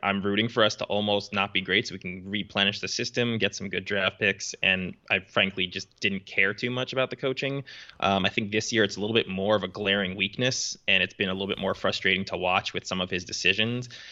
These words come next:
Like you said, I still don't, I don't understand why Burns is getting twenty-seven minutes a game. Like, he's not playing great. He really hasn't played great this entire season, and while he still has okay offensive numbers, I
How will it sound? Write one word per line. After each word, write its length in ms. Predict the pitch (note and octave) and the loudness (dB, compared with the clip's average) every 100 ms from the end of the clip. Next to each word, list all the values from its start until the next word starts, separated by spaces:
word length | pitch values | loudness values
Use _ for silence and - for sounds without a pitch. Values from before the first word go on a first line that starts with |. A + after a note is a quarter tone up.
| - | -4
Like 200 | - F#3+ | 2 2
you 40 | - | 4
said, 180 | - F#2 | 2 2
I 140 | A2 | 0
still 200 | - A#3 | -2 -4
don't, 120 | A#3 | -2
I 60 | C3 | -2
don't 100 | G3 | -2
understand 340 | D#3+ - D3 | -2 -4 -2
why 100 | G#2+ | -2
Burns 340 | G2 G#2 G#2+ F#2+ | 0 0 0 -4
is 100 | F#2 | 0
getting 240 | G2 F2 | 2 2
twenty-seven 500 | - E2+ E2 F2 D2+ | -4 -8 -2 -2 -2
minutes 220 | D#2+ C2 | -4 -4
a 60 | C2+ | -6
game. 280 | A#1+ - - _ - | -8 -8 -12 _ 2
Like, 360 | G2 - - _ _ _ | 2 2 -6 _ _ _
he's 180 | - C#3+ | -2 2
not 220 | F3+ - | 2 4
playing 300 | - C3 - | 4 4 4
great. 220 | - - - _ | -6 -8 -10 _
He 200 | - A2+ | -6 -2
really 220 | A#2 D#3+ | 0 0
hasn't 340 | A#2 C3+ A2 F#2+ | 2 2 0 -4
played 220 | G#2 F2 | -4 -2
great 180 | F#2+ F2 | -4 -6
this 120 | F#2+ | -10
entire 300 | F2+ G#2 F2 | -4 -2 -2
season, 440 | - G2+ E2+ C#2 | -2 -6 -6 -8
and 80 | F2+ | -2
while 100 | G#2+ | 2
he 80 | A#2 | 2
still 240 | - D3 | 0 -4
has 180 | B2 G#2+ - | 0 -2 0
okay 280 | G#2+ G2 G#2 | -4 2 4
offensive 520 | G2 - G2 G2+ C3+ | 4 2 -2 -2 -6
numbers, 380 | D#3 E3 D#3+ - - - _ _ | -4 -4 -4 -8 -18 -20 _ _
I 160 | - A#2 | -2 -2